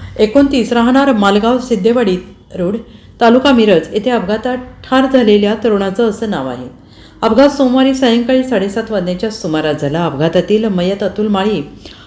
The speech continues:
हा मालगावहून कोल्हापूरला सकाळी बाजारला गेला. गाजर विक्री करण्याकरिता तो गेला होता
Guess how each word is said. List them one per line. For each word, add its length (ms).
हा 60
मालगावहून 680
कोल्हापूरला 680
सकाळी 360
बाजारला 420
गेला. 280
गाजर 360
विक्री 260
करण्याकरिता 640
तो 140
गेला 280
होता 360